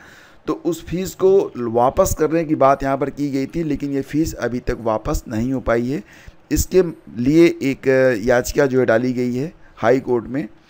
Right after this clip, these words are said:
तो खबर ये आ रही है कि हाई कोर्ट ने बेसिक शिक्षा परिषद प्रयागराज के सचिव को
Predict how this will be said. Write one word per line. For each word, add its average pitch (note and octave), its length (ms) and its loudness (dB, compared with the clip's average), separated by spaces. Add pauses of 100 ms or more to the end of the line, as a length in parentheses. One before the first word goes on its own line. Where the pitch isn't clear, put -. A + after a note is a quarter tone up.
(400)
तो D#3 180 4
खबर D#3+ 280 0
ये F#3 140 -2
आ F3+ 100 6
रही F#3 120 2
है F#3 60 -8
कि F#3+ 120 -6
हाई C#3 260 0
कोर्ट D#3+ 320 -2
ने F#3 140 -10
बेसिक C#3+ 480 -4
शिक्षा E3 300 -2
परिषद C3 420 -2 (200)
प्रयागराज C#3 520 4
के D#3+ 100 -4
सचिव D3+ 320 -4
को B2+ 240 -8